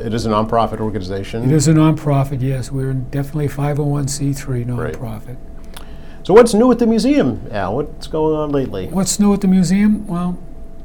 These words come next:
Speaker 2: we have a couple of new displays in the museum that we, uh, that were just built by our,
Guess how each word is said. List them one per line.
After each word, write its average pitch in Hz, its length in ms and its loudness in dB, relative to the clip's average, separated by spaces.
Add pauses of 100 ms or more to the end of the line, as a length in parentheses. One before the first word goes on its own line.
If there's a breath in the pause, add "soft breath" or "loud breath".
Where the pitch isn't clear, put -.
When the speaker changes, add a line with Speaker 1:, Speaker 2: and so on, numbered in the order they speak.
(260)
Speaker 2:
we 139 180 4
have 156 180 6
a 160 60 0
couple 170 300 0
of 170 60 4
new 170 140 2
displays 160 640 4
in 127 120 2
the 120 60 0
museum 110 560 -4
that 135 160 -8
we, 120 300 -4
uh, 113 220 -8
that 131 180 -6
were 120 120 -4
just - 400 -6
built 143 280 0
by 127 320 -2
our, 123 400 -4